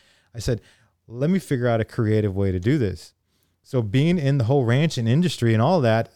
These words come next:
I had buddies that were going out and working cows for other people and said, "Hey, uh, you know, a guy's got a trailer here for sale, you know, a decent trailer,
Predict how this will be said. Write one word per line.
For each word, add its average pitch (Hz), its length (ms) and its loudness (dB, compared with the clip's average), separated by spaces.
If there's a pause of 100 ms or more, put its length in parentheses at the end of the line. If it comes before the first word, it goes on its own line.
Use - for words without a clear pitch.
I 110 40 -4
had 101 380 -10
buddies 110 240 -2
that 110 100 0
were 107 80 -2
going 107 240 0
out 107 240 -2
and 101 100 -4
working 104 200 -4
cows 101 240 -4
for 104 60 -4
other 98 100 -2
people 120 240 -4
and 107 80 -4
said, 123 140 -2
"Hey, 151 240 0
uh, 120 180 -6 (100)
you 151 120 -12
know, 131 160 -2
a 120 100 -4
guy's 151 400 -4
got 170 160 0
a 139 100 0
trailer 156 440 -2
here 131 180 -2
for 120 140 -4
sale, 123 420 0
you 120 80 0
know, 110 120 0
a 104 40 -2
decent 127 340 -4
trailer, 131 460 0